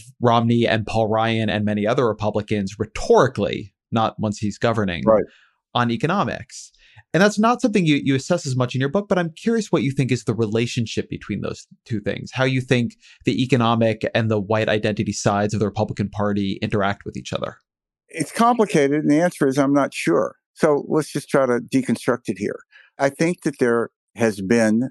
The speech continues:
Speaker 2: a failed economic policy that was based on tax cuts for re-, not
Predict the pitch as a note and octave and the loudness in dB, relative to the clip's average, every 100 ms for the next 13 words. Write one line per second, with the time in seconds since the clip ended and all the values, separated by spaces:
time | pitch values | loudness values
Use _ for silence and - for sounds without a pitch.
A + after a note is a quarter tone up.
0 | - A#2 - C3 B2 B2+ A#2+ A#2 G#2+ A2 | -2 -4 0 2 4 4 2 -2 0 0
1 | G#2 G#2 G#2+ - G#2 G2+ G2 - G#2+ G#2 | 2 0 -2 -2 0 0 -2 -2 -2 0
2 | G#2 G2+ - G#2 - G#2 G2 A2 G#2 - | -2 -2 -2 -2 -2 -6 -2 -2 -2 -4
3 | - F2 - - - _ _ _ - G#2+ | -2 -2 -6 -16 -18 _ _ _ 0 4
4 | G2 G3 A2+ G#2+ - G#2+ G#2 A#2+ A#2+ | 4 2 0 -2 -4 0 2 2 0